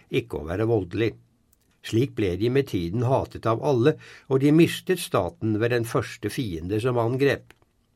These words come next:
Note ett hundre og nittifire.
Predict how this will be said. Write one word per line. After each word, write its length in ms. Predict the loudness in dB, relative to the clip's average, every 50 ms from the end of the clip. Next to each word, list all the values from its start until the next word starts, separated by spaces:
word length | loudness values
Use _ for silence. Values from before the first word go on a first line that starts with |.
| _ _ _ _ _ _ _ _ -8
Note 400 | -6 -4 -4 -4 -4 -8 -8 -6
ett 260 | -6 -8 -8 -10 -8 -4
hundre 360 | -2 -2 -2 -4 -6 -8 -8 -6
og 140 | -4 -2 0 0
nittifire. 640 | -2 -2 -2 -4 -4 -4 -2 -4 -2 -2 -2 -4